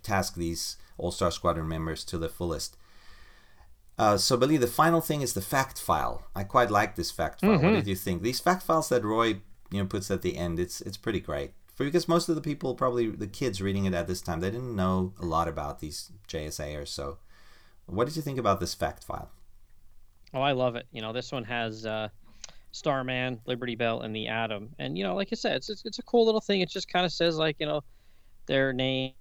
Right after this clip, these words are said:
Speaker 2: their alter ego, their appearances, and a little bit of origin and powers about them. Um, but I love it. You know, it's just a little illustration, like,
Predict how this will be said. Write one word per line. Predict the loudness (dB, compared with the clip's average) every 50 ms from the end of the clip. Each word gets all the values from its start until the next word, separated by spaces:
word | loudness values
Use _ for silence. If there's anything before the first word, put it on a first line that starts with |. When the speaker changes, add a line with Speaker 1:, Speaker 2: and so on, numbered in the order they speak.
| -20 -16 -8
Speaker 2:
their | -2 -2 0 2
alter | 2 0 0 0 -2 -4
ego, | -4 -4 -2 0 2 2 4 4 4 2 2 2
their | 0 0 0
appearances, | -2 -2 -2 -2 -2 -2 -2 -4 -2 -2 0 0 0 0 -2 -6 -10 -14 -18 -20 -16 -8 -4
and | -2
a | 2
little | 2 4 4
bit | 4 2
of | 2 0 -4 -6 -6
origin | -4 -2 0 0 0 0 0 0 0 0
and | 0 -2
powers | -2 -2 0 0 0 -2 -4 -6 -6 -8 -6
about | -6 -4 -4 -4 -4 -4 -6
them. | -8 -10 -10 -10 -8 -4 -2
Um, | 0 0 2 2 4
but | 4 4 2 0 -8 -20 -4 2
I | 2 4
love | 4 6 4 2
it. | 0 -2 -8 -6
You | -6
know, | -6 -6
it's | -6 -6 -6
just | -6 -2 0
a | 2
little | 2 2 2 2 2
illustration, | 0 0 0 -2 -4 -6 -4 -4 -4 -6 -6 -6 -4
like, | -4 -4 -6 -6